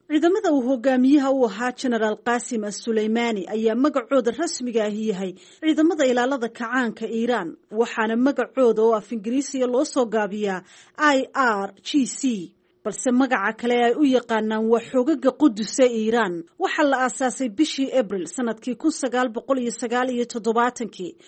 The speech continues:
wax yarun kadib markii Kacaanka Islaamiga ahi uu ka dhashay Iiraan, xilligaasi oo la afgembiyey hogaamiyihii reer galbeedka taabacsanaa ee dalka Iiraan, Maxamed Reza Shah. Xoogagga Qudus waxay noqdeen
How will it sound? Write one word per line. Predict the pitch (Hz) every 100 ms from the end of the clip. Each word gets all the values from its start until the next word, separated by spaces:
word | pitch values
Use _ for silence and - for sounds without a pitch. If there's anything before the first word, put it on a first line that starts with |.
| - _
wax | 247 -
yarun | 254 240 226
kadib | 269 208 208
markii | 254 262 262
Kacaanka | 247 214 254 262 226 226
Islaamiga | 214 247 262 262 220 220
ahi | 220
uu | 220
ka | 226
dhashay | 254 220 - 254
Iiraan, | 254 277 262 196 - - -
xilligaasi | - 403 311 254 - 294
oo | 262
la | 220
afgembiyey | 208 - 240 202 220 254 254 - _ -
hogaamiyihii | 269 285 277 302 339 294
reer | 254 233
galbeedka | 196 240 - 269 226 240
taabacsanaa | 240 220 208 240 - 240 247
ee | 233
dalka | 196 294 285 240
Iiraan, | 247 262 214 202
Maxamed | 240 - 302 247 226
Reza | 254 269 233
Shah. | 220 294 226 170 - _ _ _ _ _
Xoogagga | - 320 320 381 311 294
Qudus | 330 233 208 -
waxay | 269 302 277
noqdeen | 247 240 233 240